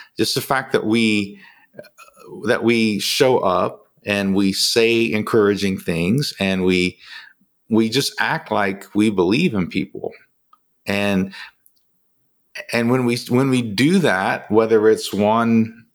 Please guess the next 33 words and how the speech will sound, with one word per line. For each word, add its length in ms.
interaction 800
or, 340
or, 580
or 140
we 140
look 240
for 160
people 760
in 140
the 60
church 500
or 100
in 60
our 160
lives 500
or 60
in 60
our 100
families 640
or 100
whatever, 480
where 240
we 160
can 360
do 200
it 80
more 200
consistently, 840
man, 160
I'm 120
telling 240
you, 60
the, 300